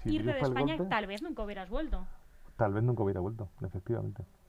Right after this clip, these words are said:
Speaker 1: Fue muy sorprendente porque la, la gente en Nicaragua no entendía nada.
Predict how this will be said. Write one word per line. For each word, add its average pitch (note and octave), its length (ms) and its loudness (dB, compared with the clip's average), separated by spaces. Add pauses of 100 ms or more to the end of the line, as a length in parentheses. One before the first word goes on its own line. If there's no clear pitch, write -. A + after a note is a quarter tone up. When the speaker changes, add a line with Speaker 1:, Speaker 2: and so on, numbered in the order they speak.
(1200)
Speaker 1:
Fue D#3 160 10
muy E3 140 12
sorprendente D3 580 10
porque A2+ 300 4
la, G#2 340 4
la G#2+ 180 0
gente B2+ 420 4
en B2 140 6
Nicaragua A#2+ 320 8
no A#2 80 6
entendía G2+ 320 2
nada. A2 260 4